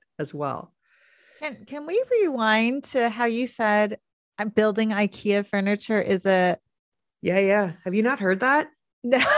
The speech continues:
Speaker 2: What did you say
Speaker 1: Traveling,
Speaker 2: to
Speaker 1: people say, like, travel with your partner, like, when you're first dating in order to decide whether this person's the right person for you, travel with them,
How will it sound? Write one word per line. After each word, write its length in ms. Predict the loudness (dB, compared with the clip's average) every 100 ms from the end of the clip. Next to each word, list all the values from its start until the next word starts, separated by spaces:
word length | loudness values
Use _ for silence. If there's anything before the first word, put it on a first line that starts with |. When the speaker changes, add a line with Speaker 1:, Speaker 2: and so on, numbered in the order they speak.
| 2 0 -4 -2
Speaker 2:
What 180 | 0 2
did 60 | 0
you 40 | 0
say 60 |
Speaker 1:
Traveling, 560 | 4 4 4 4 2 0
Speaker 2:
to 40 |
Speaker 1:
people 300 | -2 0 0
say, 240 | 2 4 4
like, 240 | 2 -2
travel 540 | -4 2 2 2 0 -2
with 140 | -4 -4
your 100 | -6
partner, 640 | -2 2 2 2 0 2 2
like, 200 | 2 2
when 140 | 0 0
you're 100 | -2
first 400 | 0 0 0 -2
dating 260 | 0 0
in 140 | -2 -2
order 180 | -2 -4
to 60 |
decide 380 | -10 -2 2 2
whether 240 | 2 0 -2
this 140 | -6
person's 420 | -2 -2 -2 -6
the 100 | 0
right 200 | 0 0
person 300 | 0 -4 -4 -6
for 60 | -2
you, 260 | 0 0 -4 _ _ 0
travel 380 | 2 4 4
with 160 | 0 -2
them, 320 | -4 -4 -6